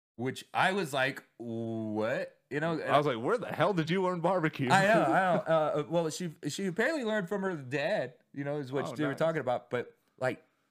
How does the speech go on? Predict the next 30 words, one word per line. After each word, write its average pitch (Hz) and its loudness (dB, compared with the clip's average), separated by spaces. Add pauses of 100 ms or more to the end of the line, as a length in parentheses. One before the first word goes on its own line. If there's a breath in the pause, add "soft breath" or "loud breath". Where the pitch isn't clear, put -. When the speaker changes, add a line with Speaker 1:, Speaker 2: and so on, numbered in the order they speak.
(140)
Speaker 1:
I 127 2
thought 147 -4
she 127 -8
was 110 -8
gonna 107 -6
get 85 -14
kicked 85 -14
out, 76 -8
like, 67 -12 (1300)
first - -14
couple - -10
episodes. - -20 (540)
She 160 -4
made 147 -2
it 139 -6
to 120 -6
the 98 -8
final 87 -12
four. 80 -14 (600)
Speaker 2:
Oh, 117 -2
shit. 123 -6 (140)
<laughs> - -20
Speaker 1:
Yeah, 123 0
she 120 -6
made 123 0
it 156 -6
to 175 -2
the 170 0
final 147 -2
four. 101 -2